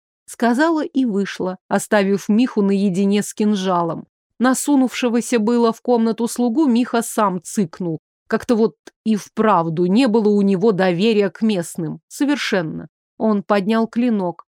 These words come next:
Красивый. Миха только в музее такие видел. Там, в прошлой жизни. А дикарь тоже оценил. И сизо-голубую сталь, покрытую вязью узоров,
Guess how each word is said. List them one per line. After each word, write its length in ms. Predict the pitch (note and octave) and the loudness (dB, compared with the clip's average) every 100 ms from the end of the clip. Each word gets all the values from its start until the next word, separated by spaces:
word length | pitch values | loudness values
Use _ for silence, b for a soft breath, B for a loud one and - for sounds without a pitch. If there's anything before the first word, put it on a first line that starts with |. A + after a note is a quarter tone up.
| _ | _
Красивый. 680 | - G3 A#3+ - A3 G3+ D#3+ _ _ - | -6 -4 -4 -4 -4 -4 -6 _ _ 0
Миха 300 | A#3 A3+ A3 | 2 2 0
только 340 | - A3+ G#3+ A3+ | 2 0 2 0
в 80 | |
музее 480 | B3 C4+ G#3+ G#3+ F3+ | 2 2 2 0 0
такие 460 | G3+ G3+ A3 F#3 F#3+ | -2 -4 -2 -4 -2
видел. 420 | G#3 D#3 D#3+ E3+ _ | -2 -2 -6 -8 _
Там, 340 | C#4 G3+ D#3 D#3 | 0 0 -2 -12
в 140 | _ - | _ -2
прошлой 460 | B3 G#3+ A3+ B3+ | -2 0 0 0
жизни. 460 | A#3 G#3+ E3 D#3+ - _ _ | 0 -2 -4 -12 -14 _ _
А 100 | - | -2
дикарь 400 | G3 A3 A#3+ A#3+ - | -2 0 0 0 -2
тоже 400 | - G3 F3+ F#3 | 0 0 2 0
оценил. 640 | F3 - G#3 F#3+ F3 D#3+ D#3 _ - | -4 -2 -4 -2 -4 -4 -8 _ -2
И 180 | A3 G#3+ | 0 2
сизо-голубую 920 | - A#3+ A3 G3 G#3+ A3 F#3+ A3 G3 | 2 2 2 2 2 2 0 0 0
сталь, 440 | - - G#3+ A#3 | -4 -2 2 2
покрытую 720 | - G#3 G#3 A3+ G3 G#3 G#3 | 2 -2 2 0 2 0 0
вязью 520 | F#3 G#3+ G#3 F3 G3+ G3 | 2 2 2 0 -2 -2
узоров, 580 | G3+ F#3+ G3 F#3+ F3+ | -2 0 2 0 -4